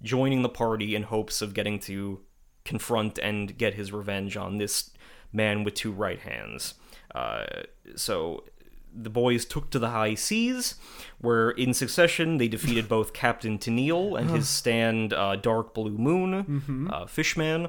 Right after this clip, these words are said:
Speaker 2: Yep.
Speaker 1: and the orangutan Forever,
Speaker 2: <gasps>
Speaker 1: uh, who wielded the stand Strength.
Speaker 2: Who will never leave my mind.
Speaker 1: Again, in
Speaker 2: Mm.
Speaker 1: some capacity, all following the Terret pattern that we had,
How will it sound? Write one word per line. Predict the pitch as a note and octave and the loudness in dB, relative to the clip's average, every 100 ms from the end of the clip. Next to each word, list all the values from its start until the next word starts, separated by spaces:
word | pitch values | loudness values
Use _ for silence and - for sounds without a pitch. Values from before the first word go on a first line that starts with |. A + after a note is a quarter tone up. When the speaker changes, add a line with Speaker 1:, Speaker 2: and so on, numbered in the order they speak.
| - | -6
Speaker 2:
Yep. | A#2+ D3 - - - | -10 -10 -14 -20 -6
Speaker 1:
and | A2+ A2 A2 A2 A#2+ | 0 2 2 0 2
the | A#2 | 4
orangutan | A2+ F#3 G3+ F#3 E3 D#3 D#3+ | 6 6 6 2 2 4 2
Forever, | D3+ C#3 C#3+ C3 - C#2+ - - | 2 4 6 6 2 -8 -10 -20
Speaker 2:
<gasps> | - | -2
Speaker 1:
uh, | C#4+ C4+ | 4 4
who | G#2+ A#2 | 4 0
wielded | A2+ A#2 B2+ B2+ B2 | 0 2 2 2 0
the | A2+ | -2
stand | - - - A2+ A2 G#2+ | -2 -2 0 2 2 0
Strength. | - - A#2+ G2+ - D3+ | 0 0 0 -4 -8 -6
Speaker 2:
Who | D3+ | 2
will | E3 | 4
never | D#3 D#3+ D#3+ | 4 2 0
leave | D3+ | 0
my | C#3 B2+ | 0 -2
mind. | C3+ A#2+ B2+ C#3+ - - - | -2 -2 -2 -2 -6 -20 -4
Speaker 1:
Again, | C3+ A2 F2 E2 - | 0 0 -2 -6 -2
in | A#2 | 0
Speaker 2:
Mm. | |
Speaker 1:
some | - E3+ F3 | 4 6 4
capacity, | F3 D#3+ D3 C#3+ D3+ C3+ | 0 4 4 4 2 2
all | B2+ B2 B2 B2+ A#2+ - - - - | 6 8 8 8 4 -2 -20 -20 -16
following | - - C3+ B2+ B2 A#2+ A#2 | -6 6 8 8 6 4 4
the | A2+ A2+ | 2 0
Terret | - - B2+ A2+ A2 - - | -2 2 4 4 0 -4 0
pattern | A2 G#2 G2+ G2+ | 4 4 2 0
that | G#2+ G2 | -2 -2
we | G#2 | -2
had, | G2+ | -2